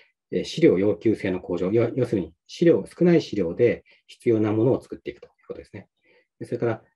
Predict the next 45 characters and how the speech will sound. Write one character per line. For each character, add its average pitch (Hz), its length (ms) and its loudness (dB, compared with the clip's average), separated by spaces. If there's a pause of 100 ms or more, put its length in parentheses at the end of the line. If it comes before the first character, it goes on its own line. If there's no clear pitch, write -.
植 - 260 -2
物 123 160 4
で 85 80 -2
あ - 20 -2
れ 80 60 -2
ば 80 100 -4
光 123 220 2
合 117 160 2
成 120 160 -2
効 113 160 2
率 - 160 -6
を - 20 -10
向 - 160 -10
上 92 140 -6
す - 120 -12
る - 60 -14
こ - 100 -16
と - 80 -6
に 95 80 0
よ 82 100 -4
っ - 60 -20
て、 120 380 0
シ - 220 -4
ー 110 100 4
オ 110 60 2
ー - 40 -8
ツ - 120 -4
ー 110 40 -4
固 113 140 -4
定 82 160 0
を 90 220 -2
高 - 180 -10
め 85 100 -4
る 76 60 -10
こ 78 80 -12
と 95 80 -8
が 98 80 -2
で - 60 -4
き - 80 -12
る - 80 -8
で 76 100 -16
し - 80 -12
ょ - 60 -6
う - 40 -10
し、 120 320 0